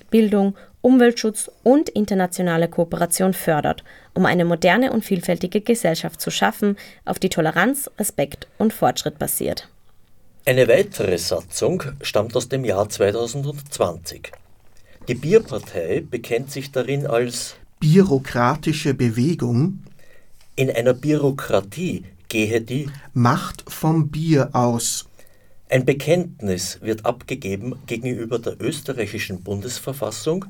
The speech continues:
Speaker 2: der Rechtsordnung, den Menschenrechten sowie
Speaker 3: den Reinheitsgeboten.
Speaker 2: Die Bierpartei vertritt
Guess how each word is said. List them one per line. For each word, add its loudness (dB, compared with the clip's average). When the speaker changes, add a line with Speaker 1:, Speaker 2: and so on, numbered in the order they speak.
Speaker 2:
der 4
Rechtsordnung, -2
den 2
Menschenrechten -2
sowie -2
Speaker 3:
den 4
Reinheitsgeboten. 0
Speaker 2:
Die -4
Bierpartei 0
vertritt -4